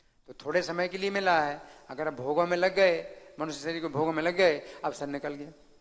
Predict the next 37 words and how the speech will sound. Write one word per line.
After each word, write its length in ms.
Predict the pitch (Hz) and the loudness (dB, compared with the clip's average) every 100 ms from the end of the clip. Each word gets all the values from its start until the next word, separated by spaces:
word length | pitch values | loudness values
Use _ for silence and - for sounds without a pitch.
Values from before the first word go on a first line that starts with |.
| _ _ _ _ _ _ _ _ - _ _ - | _ _ _ _ _ _ _ _ -20 _ _ -2
फिर 100 | 143 | 0
आपको 240 | 143 156 | 0 -2
अवसर 180 | 131 151 | -4 -6
नहीं 140 | 156 | -6
मिलेगा। 360 | 151 147 143 147 - _ _ | -8 -8 -10 -16 -20 _ _
फिर 120 | 156 156 | -2 0
आप 100 | 156 | 2
चौरासी 380 | 151 147 151 | 2 2 0
लाख 200 | 147 147 | -2 -2
योनियों 240 | 147 151 156 | -4 -4 -4
में 120 | 156 | -2
कहाँ 340 | 139 135 165 | -2 2 2
कहाँ 300 | 156 139 151 | 2 0 -2
जाएंगे 580 | 143 135 147 143 143 156 - - - | -2 -4 -4 -4 -4 -4 -10 -20 -8
और 140 | 143 - | -4 -2
कितने 520 | 160 175 180 180 151 | -2 2 4 4 0
कितने 340 | - 147 160 | -4 -4 -4
जन्मों 320 | 139 143 147 | -2 -4 -4
के 140 | 139 139 | -6 -2
बाद 260 | 139 135 | -2 -2
आपको 420 | 139 127 139 127 - - - - | -4 -8 -8 -10 -12 -20 -20 -6
मनुष्य 240 | 143 147 135 | -6 -4 -4
का 80 | |
शरीर 260 | 131 127 131 | -6 -6 -8
प्राप्त 340 | - 120 - | -6 -8 -8
होगा। 240 | 110 113 113 - _ _ _ _ _ _ _ _ _ _ _ _ _ _ _ - | -10 -12 -16 -20 _ _ _ _ _ _ _ _ _ _ _ _ _ _ _ -4
तो 60 | |
ये 60 | 160 | -4
थोड़ा 340 | - 196 226 | -2 6 6
सा 120 | 214 | 6
अवसर 260 | 185 175 165 | 2 2 2
है, 300 | 139 113 - - - | 0 -4 -12 -20 -6
थोड़े 160 | 156 190 | 2 2
समय 280 | 165 160 160 | 2 -2 0
का 80 | 151 | -2
अवसर 280 | 147 131 | -2 -6
है। 160 | 104 | -8